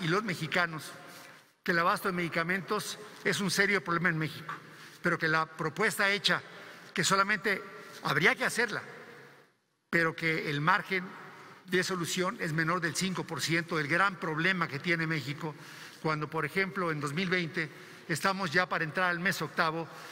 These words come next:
y ni siquiera la licitación consolidada de la Federación dos mil veinte se ha concluido.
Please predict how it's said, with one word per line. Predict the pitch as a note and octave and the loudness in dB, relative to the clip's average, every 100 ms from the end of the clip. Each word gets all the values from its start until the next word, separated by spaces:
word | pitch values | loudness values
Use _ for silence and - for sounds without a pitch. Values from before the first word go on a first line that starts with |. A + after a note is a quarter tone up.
| - | -2
y | G3+ | 0
ni | G#3 | 2
siquiera | E3 E3+ - B3+ C4 F#3+ - - - | 2 0 4 4 4 0 -6 -14 -6
la | D#3+ E3 | 0 0
licitación | D#3+ D#3+ E3+ D#3 G3+ A3+ | 0 -2 0 0 0 0
consolidada | G#3 D#3 E3 D#3+ F3 F3+ D#3 - - - - | -2 -2 0 2 2 2 -2 -6 -14 -14 -4
de | E3+ | 0
la | F3+ | 2
Federación | F3+ F3 E3 - F3+ F#3+ E3+ - - | 2 2 2 2 0 0 -4 -12 -2
dos | F3 F#3 | 2 2
mil | A#3+ G#3+ | 4 4
veinte | A3 G#3 B3+ E3+ | 2 2 -4 0
se | - G3 | 0 2
ha | |
concluido. | G#3 D#3 D#3 D3+ C#3 | 0 -4 0 2 2